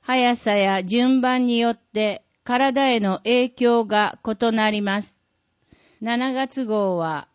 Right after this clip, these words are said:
何をどれだけ食べるかを紹介しました。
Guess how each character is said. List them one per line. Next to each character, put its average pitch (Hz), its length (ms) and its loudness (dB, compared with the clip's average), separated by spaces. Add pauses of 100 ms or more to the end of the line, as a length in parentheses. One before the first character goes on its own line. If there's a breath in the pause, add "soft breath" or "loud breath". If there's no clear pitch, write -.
(140)
何 226 480 -2
を 170 300 -6
ど 240 180 -2
れ 254 120 -2
だ 214 140 -4
け 208 120 -8
食 196 220 -6
べ 214 120 -2
る 208 120 -4
か 180 320 -6
を - 100 -8
紹 226 420 -4
介 220 280 -6
し 208 200 -8
ま 202 200 -6
し - 200 -16
た。 147 220 -12